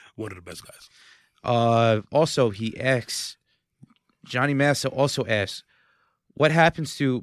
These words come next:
Speaker 2: put him on any team and they are a finals team?"
Speaker 1: I'm sorry?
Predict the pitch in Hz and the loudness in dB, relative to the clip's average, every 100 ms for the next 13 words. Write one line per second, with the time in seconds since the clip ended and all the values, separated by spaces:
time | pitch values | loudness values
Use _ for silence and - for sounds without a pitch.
0 | - - 147 151 143 131 123 - 139 156 | -4 -2 -2 -2 -4 -2 -2 -4 -6 -6
1 | - 143 143 135 117 113 110 98 - 156 | -8 -6 -4 -4 -6 -2 -2 -4 -4 -4
2 | 190 120 - 170 147 _ _ _ _ _ | -2 -4 -10 -16 -18 _ _ _ _ _
3 | _ _ _ _ _ _ _ _ _ _ | _ _ _ _ _ _ _ _ _ _
4 | _ _ _ _ - 117 156 | _ _ _ _ -20 -14 -12